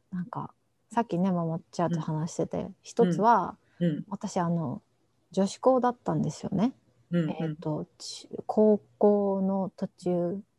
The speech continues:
Speaker 1: に、高二の途中まで、
Speaker 2: うん。
Speaker 1: 中学校から女子校で、
Speaker 2: うん。うん。
Speaker 1: で、あの、いろいろあって中退し、
Speaker 2: うん。
Speaker 1: えー、高二の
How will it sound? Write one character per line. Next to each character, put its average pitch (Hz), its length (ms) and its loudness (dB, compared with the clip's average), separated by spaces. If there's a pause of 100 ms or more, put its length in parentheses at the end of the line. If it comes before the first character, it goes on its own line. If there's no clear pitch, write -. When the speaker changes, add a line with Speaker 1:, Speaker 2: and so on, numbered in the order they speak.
(120)
Speaker 1:
に、 190 160 0
高 202 260 2
二 202 140 4
の 190 120 0
途 175 140 -6
中 175 280 -2
ま 175 160 -2
で、 180 120 0
Speaker 2:
う - 20 0
ん。 180 40 0
Speaker 1:
中 185 200 0
学 170 180 -2
校 - 160 -8
か 160 140 0
ら 147 80 -2
女 165 140 -6
子 - 100 -20
校 - 220 -8
で、 294 240 -4 (200)
Speaker 2:
う 190 60 2
ん。 180 160 2 (280)
う - 20 -4
ん。 214 40 -6
Speaker 1:
で、 214 340 2
あ 175 180 -2
の、 156 320 -4
い - 80 -2
ろ 175 200 4
い - 20 2
ろ 180 160 2
あ - 40 4
っ - 80 0
て 160 340 -2
中 180 220 0
退 170 300 -2
し、 202 460 2 (240)
Speaker 2:
う 175 80 0
ん。 156 240 -4
Speaker 1:
え 160 300 -6
ー、 - 20 -12 (540)
高 196 260 0
二 196 140 2
の 180 420 -2